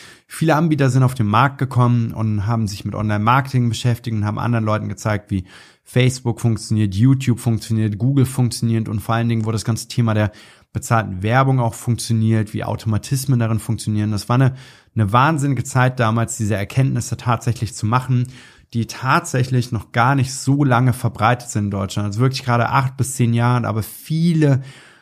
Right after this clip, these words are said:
sind noch gar nicht richtig mit diesem Thema Online-Marketing tatsächlich ganz stark in Berührung gekommen. Und, ähm,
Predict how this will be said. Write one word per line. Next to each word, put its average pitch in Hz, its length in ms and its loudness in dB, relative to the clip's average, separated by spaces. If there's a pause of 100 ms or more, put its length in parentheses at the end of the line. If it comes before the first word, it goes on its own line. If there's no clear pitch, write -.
sind 131 420 2
noch - 380 -4
gar 123 240 0
nicht 135 220 0
richtig 131 300 -4
mit 120 120 0
diesem 107 160 0
Thema 113 500 0
Online-Marketing 110 800 0
tatsächlich 107 600 -4 (420)
ganz 123 220 0
stark 113 240 0
in 110 100 0
Berührung 123 380 4
gekommen. 113 500 0 (140)
Und, 110 600 -2
ähm, 104 360 -4